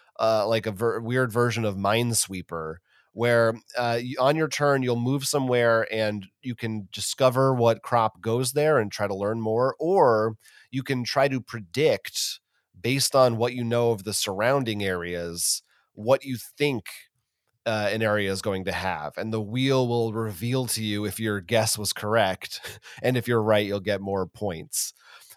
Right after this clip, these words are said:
Uh, so I, th-, I just, I really like that concept, and sit down with Magic Maze, and we also played the Dive. They, they always have these really interesting, like, I, I, people associate gimmick as a, with a, a negative thing, but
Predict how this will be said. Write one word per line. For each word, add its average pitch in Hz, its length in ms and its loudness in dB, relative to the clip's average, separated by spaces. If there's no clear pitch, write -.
Uh, 113 240 0
so 139 400 6
I, 165 140 0
th-, 175 200 0
I 196 80 2
just, 359 260 -4
I 233 100 0
really 240 200 2
like 196 300 2
that 170 180 6
concept, 147 680 4
and 120 460 0
sit 160 280 -2
down 135 420 6
with 113 260 -2
Magic 120 340 2
Maze, 117 320 0
and 110 80 -4
we 113 60 -2
also 113 240 0
played 107 340 -6
the 101 420 -2
Dive. 92 540 0
They, 120 180 0
they 139 400 2
always 190 320 4
have 170 240 -4
these 127 180 -2
really 127 440 -2
interesting, 117 420 -4
like, 107 140 -2
I, 113 120 0
I, 107 180 -6
people 156 240 0
associate 123 560 0
gimmick 113 360 -2
as 101 140 -2
a, 95 160 -2
with 98 100 -6
a, 101 160 -4
a 104 160 -4
negative 110 440 -4
thing, 131 300 -2
but 98 180 -4